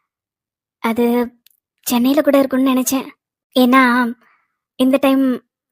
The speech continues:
நான் உன்னை தேடி வந்துட்டேன்ல, அதனால. நீ எப்போ துபாயிலேருந்து வந்த? அங்க போய் என்ன நினைச்சு பாத்தியா?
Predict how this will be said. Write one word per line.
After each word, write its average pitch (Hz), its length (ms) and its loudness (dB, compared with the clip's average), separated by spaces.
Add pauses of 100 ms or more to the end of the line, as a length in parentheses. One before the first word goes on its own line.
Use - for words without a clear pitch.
நான் 254 180 4
உன்னை 254 160 0
தேடி 269 200 2
வந்துட்டேன்ல, 240 460 -2 (840)
அதனால. 233 340 -2 (920)
நீ 254 140 2
எப்போ 247 240 2 (880)
துபாயிலேருந்து 269 480 2
வந்த? 254 240 0 (760)
அங்க 233 200 0
போய் 254 280 4 (840)
என்ன 247 140 0
நினைச்சு 240 260 -2
பாத்தியா? 254 340 0